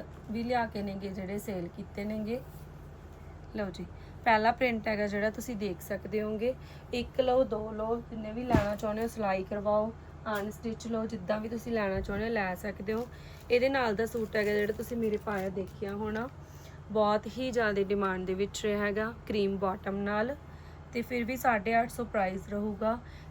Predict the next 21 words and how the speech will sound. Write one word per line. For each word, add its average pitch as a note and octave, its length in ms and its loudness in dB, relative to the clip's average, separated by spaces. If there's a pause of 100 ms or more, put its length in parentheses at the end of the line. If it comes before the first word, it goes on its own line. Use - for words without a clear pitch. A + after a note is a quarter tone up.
ਤੁਸੀਂ A#3 260 -2
ਮੈਚਿੰਗ A3 420 2
ਲਓ, A3+ 180 4
all F#3 420 2
over F#3 200 4
ਲਓ। G#3+ 260 4 (480)
ਮੈਂ A3+ 160 6
ਵਰਕ G#3+ 300 6
ਕਰਵਾਇਆ A#3 420 8
ਸੀਗਾ A#3 260 2
ਬਾਹਾਂ G3 360 2
ਤੇ A#3 140 4
ਬਾਟਮ G3 400 0
ਤੇ, A3+ 260 4 (100)
ਤੁਸੀਂ A3+ 180 -4
ਸਿੰਪਲ G3+ 400 2
ਵੀ G#3+ 120 -2
ਲੈ A3+ 220 4
ਸਕਦੇ G3 380 -2
ਹੋਗੇ। G#3 360 0 (4000)
ਲਓ G#3 160 -4